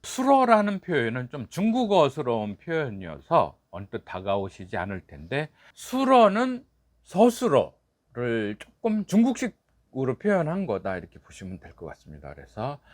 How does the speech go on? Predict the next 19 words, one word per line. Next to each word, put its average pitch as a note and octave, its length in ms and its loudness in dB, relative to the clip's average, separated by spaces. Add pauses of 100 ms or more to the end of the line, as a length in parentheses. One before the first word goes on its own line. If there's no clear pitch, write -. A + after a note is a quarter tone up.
(140)
주어는 G3+ 1000 8
주인공이 F3 720 -2
되는 G#2 400 -8
말, F#2+ 340 -4 (500)
수러는 G#3+ 720 2 (180)
주인공의 F3+ 1500 2 (400)
동작이나 C#3+ 840 2
상태를 F3 880 -4 (260)
서술해주고 G3 1080 2
있는 G#2 460 -4
말, - 360 -8 (400)
그런 G2 220 -12
거죠. - 240 -20 (440)
주어와 E3+ 840 6 (240)
수러는 E3+ 760 0 (320)
동전의 E3 640 4
양면 F#3+ 460 4
같은 G2+ 320 -2
거죠. D#2+ 400 -8